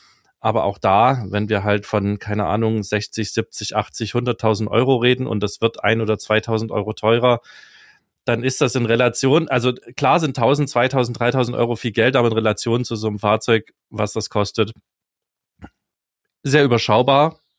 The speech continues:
Ähm, und da die ja meist finanziert oder geleast werden, ähm, sollte das, glaub ich, nicht wirklich groß ins Gewicht fallen. Es bringt uns allen Sicherheit, weil der größte, die größte Gefahr im Straßenverkehr ist der Mensch.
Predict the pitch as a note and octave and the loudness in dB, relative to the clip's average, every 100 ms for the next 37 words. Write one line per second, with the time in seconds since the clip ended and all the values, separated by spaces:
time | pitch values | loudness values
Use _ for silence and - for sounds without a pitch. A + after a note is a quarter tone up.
0 | _ - A2+ A2+ A#2 A#2 - - - - | _ -4 0 0 0 -2 -6 -18 -20 -20
1 | _ - G#2+ G#2+ G#2+ G#2 G2+ G#2+ A2+ G#2+ | _ -6 0 0 2 2 2 0 -2 -2
2 | F#2+ A2 A2 G2+ G2+ G2 F#2+ G#2 - G#2+ | 0 0 0 0 -2 -4 -4 -4 0 2
3 | G2+ G2 F#2+ G#2+ G2 F#2 F2+ F#2 - - | 4 2 0 -2 -2 -2 -2 -6 -12 -6
4 | F#2+ F2 F2+ - F#2 F#2 F2+ G2 - F#2+ | -4 -4 -8 -4 -4 -4 -6 -8 -8 -10
5 | G2 - A2+ - G#2+ - G#2 C#3 - B2+ | -10 -8 -8 -8 -8 -4 -2 -2 0 4
6 | A2+ A2+ - - - - - - C3+ C3+ | 4 2 -4 -12 -20 -20 -20 -6 -4 -2
7 | A#2+ A#2+ A2 G#2+ C#3 D#3 C3+ C3 C3 A#2 | -4 0 0 0 0 2 2 2 2 0
8 | A#2 A2+ - A#2 C3+ - A2+ G2+ A#2+ D3 | 2 0 0 0 0 -4 -8 0 0 0
9 | B2+ A#2+ A#2+ A#2+ - A#2 - - - A#2 | -2 2 2 2 0 0 0 -6 -2 -2
10 | A2 - G#2+ A#2+ D3+ D#3 - | 0 -2 0 2 0 -2 -8